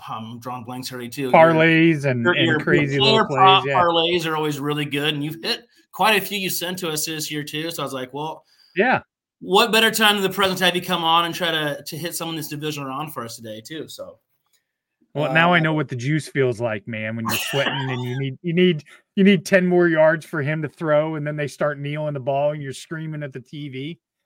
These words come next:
Speaker 1: The
Speaker 2: How did
Speaker 1: sweat
Speaker 2: you
Speaker 1: is so real,
Speaker 2: this
Speaker 1: and though,
Speaker 2: year?
Speaker 1: especially the player props too. They get it, it seems
Speaker 2: Yeah.
Speaker 1: like it always comes down. You hit it by a half yard or yard. Vegas is crazy on all the stuff they do. It's
Speaker 2: Yep.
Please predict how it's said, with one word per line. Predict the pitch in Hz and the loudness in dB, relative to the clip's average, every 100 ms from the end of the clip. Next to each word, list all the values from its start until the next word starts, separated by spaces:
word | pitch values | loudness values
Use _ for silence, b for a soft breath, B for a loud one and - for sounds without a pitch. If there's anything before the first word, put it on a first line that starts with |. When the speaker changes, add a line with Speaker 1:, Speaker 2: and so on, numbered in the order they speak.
| _ 160 | _ -10
Speaker 1:
The | 151 | -8
Speaker 2:
How | - | -6
did | - | -4
Speaker 1:
sweat | 196 208 | -2 -2
Speaker 2:
you | 175 | -2
Speaker 1:
is | - | -4
so | 170 | -2
real, | 147 143 143 | -2 -2 -2
Speaker 2:
this | |
Speaker 1:
and | 139 | -2
though, | 139 | -2
Speaker 2:
year? | 135 | -4
Speaker 1:
especially | - 180 165 139 | -4 -6 -6 -8
the | 120 | -10
player | 135 123 | -10 -10
props | 123 120 117 - | -10 -10 -10 -10
too. | 135 | -10
They | 123 120 | -10 -10
get | 120 110 - _ | -10 -12 -18 _
it, | 131 | -14
it | 135 131 | -10 -2
seems | 185 | 0
Speaker 2:
Yeah. | 135 | 0
Speaker 1:
like | 117 - | -2 -8
it | 135 | -12
always | 135 147 | -12 -10
comes | 131 | -10
down. | 117 117 120 120 | -8 -8 -8 -8
You | 120 | -8
hit | 117 | -10
it | 131 | -12
by | 123 | -12
a | 113 | -10
half | 127 123 120 | -8 -8 -8
yard | 120 117 | -10 -10
or | |
yard. | 110 110 107 120 | -12 -10 -10 -8
Vegas | 143 143 143 | -6 -4 -4
is | 120 | -8
crazy | - 104 104 110 107 | -12 -14 -14 -16 -16
on | 107 | -16
all | 104 | -14
the | |
stuff | 101 107 107 | -14 -14 -14
they | 104 | -16
do. | 101 104 110 | -16 -18 -16
It's | 110 | -6
Speaker 2:
Yep. | 135 | -4